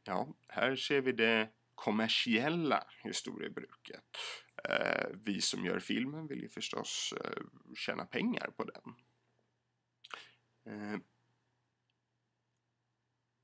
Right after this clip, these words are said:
det här, vårt lidande har stärkt oss som folk, det här är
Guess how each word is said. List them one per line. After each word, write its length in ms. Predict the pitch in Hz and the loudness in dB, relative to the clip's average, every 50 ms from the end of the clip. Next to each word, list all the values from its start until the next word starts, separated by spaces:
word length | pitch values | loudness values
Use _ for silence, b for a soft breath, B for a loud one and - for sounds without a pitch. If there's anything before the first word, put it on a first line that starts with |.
| _ _ _ _ _ _ _ _ _ _ - | _ _ _ _ _ _ _ _ _ _ 0
det 100 | 131 139 | 0 2
här, 480 | 131 147 - - - - - - - - _ - | 6 6 8 8 6 4 2 -4 -8 -10 _ -4
vårt 260 | - 147 151 147 - | 0 0 0 0 0
lidande 440 | 170 175 165 131 120 135 139 143 143 | 0 0 0 2 2 2 2 4 2
har 60 | 143 | 2
stärkt 400 | - - 160 143 139 139 - - | 2 6 8 6 6 6 4 0
oss 120 | 143 - | 0 2
som 140 | - 143 139 | 2 0 0
folk, 380 | - - - - - - - - | 0 0 0 0 -2 -4 -2 0
det 80 | - | 2
här 100 | 156 170 | 4 4
är 380 | 175 170 165 165 165 160 160 | 6 6 6 4 4 2 0